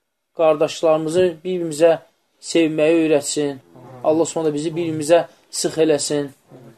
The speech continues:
Allah Subhanahu bizim, e, eyblərimizi örtsün. Allah Subhanahu bizə bir-birimizə gözəl, ixlasda olan qardaşlardan, qullarından eləsin. Allah Subhanahu taala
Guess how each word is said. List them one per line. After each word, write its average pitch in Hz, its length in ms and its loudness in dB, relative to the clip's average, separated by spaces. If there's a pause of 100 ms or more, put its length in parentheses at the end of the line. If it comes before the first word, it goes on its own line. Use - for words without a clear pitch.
Allah 160 200 2
Subhanahu 160 280 -4
bizim, 165 280 -2 (640)
e, 160 60 -4
eyblərimizi 156 1000 -2 (220)
örtsün. 151 460 -10 (500)
Allah 156 260 -4
Subhanahu 160 320 -12
bizə 170 320 -6 (500)
bir-birimizə 170 520 -10 (140)
gözəl, 170 400 -4 (340)
ixlasda 165 680 -6 (680)
olan 170 340 -4
qardaşlardan, 151 720 -6
qullarından 156 540 -6
eləsin. 151 400 -10 (840)
Allah 165 260 -4
Subhanahu 156 280 -8
taala 170 420 -2